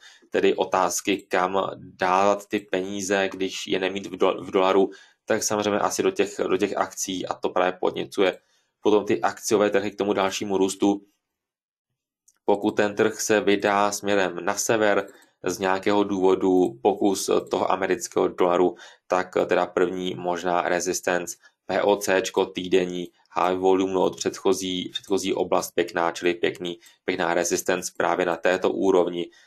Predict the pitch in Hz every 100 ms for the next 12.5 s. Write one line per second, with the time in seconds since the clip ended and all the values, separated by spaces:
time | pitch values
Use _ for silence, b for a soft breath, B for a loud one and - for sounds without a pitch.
0 | b b 95 92 92 92 87 85 - 87
1 | 85 B B _ 90 87 - 85 - -
2 | 92 87 87 - 98 95 98 95 - 90
3 | 87 85 - 95 92 95 90 90 b _
4 | 90 - - 98 - 90 87 87 90 87
5 | 92 92 87 - 90 95 87 80 90 87
6 | 85 b b _ 82 87 90 - 85 90
7 | 87 87 87 - 90 B B B _ -
8 | 87 87 87 87 85 - - - 85 85
9 | 85 - 90 85 - 92 87 87 87 87
10 | 87 87 85 85 b b b - 87 82
11 | 80 - 87 - 92 87 - 90 - 85
12 | 87 90 - 85